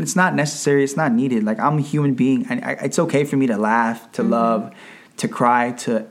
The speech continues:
Speaker 1: have all these different emotions, and
Speaker 2: Hey.
Speaker 1: you know,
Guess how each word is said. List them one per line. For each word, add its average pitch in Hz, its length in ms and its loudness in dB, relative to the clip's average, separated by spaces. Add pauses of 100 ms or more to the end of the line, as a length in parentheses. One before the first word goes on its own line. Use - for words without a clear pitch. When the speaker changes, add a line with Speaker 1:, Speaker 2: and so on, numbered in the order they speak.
Speaker 1:
have 135 240 0
all 123 100 2
these 123 160 0
different 117 240 0
emotions, 110 640 0
and 208 100 0
Speaker 2:
Hey. 196 480 -4
Speaker 1:
you 120 100 0
know, 113 300 -2